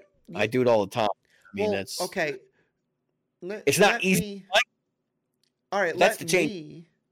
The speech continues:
Speaker 2: yeah, let me take another step, the, the next step of it. I've got a, I've got fifty thousand. This is what, uh,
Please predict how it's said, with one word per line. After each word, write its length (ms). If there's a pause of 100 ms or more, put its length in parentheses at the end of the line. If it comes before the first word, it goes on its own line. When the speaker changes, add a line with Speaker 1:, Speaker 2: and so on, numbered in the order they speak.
(240)
Speaker 2:
yeah, 180
let 240
me 560 (460)
take 380 (120)
another 600
step, 400 (180)
the, 320
the 100
next 320
step 280
of 120 (120)
it. 80 (880)
I've 180
got 240
a, 180
I've 200
got 320
fifty 280
thousand. 840 (600)
This 180
is 100
what, 240
uh, 40